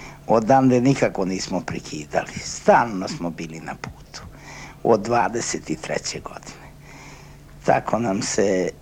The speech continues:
jedno dete rodilo u Aranđelovac,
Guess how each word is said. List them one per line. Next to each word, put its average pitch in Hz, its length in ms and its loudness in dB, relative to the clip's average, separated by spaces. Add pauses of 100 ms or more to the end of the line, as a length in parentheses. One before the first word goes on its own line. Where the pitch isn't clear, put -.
(420)
jedno 107 520 0
dete 95 400 -4
rodilo 98 500 -4
u 104 80 -4
Aranđelovac, 101 1400 -4